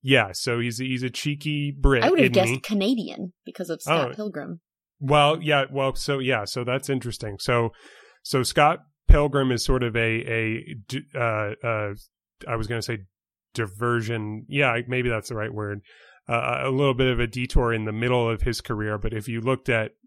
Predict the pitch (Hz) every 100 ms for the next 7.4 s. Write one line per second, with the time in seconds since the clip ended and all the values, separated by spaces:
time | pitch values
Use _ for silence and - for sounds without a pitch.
0 | _ _ 131 120 131 131 143 135 117 120
1 | - _ _ _ _ - 139 135 123 127
2 | 113 131 120 107 104 104 139 139 131 117
3 | 110 107 110 - 120 110 107 98 113 107
4 | 104 117 120 110 107 101 101 123 101 92
5 | - - _ _ - 127 - 110 104 95
6 | - - 110 95 92 92 - - _ -
7 | _ - 180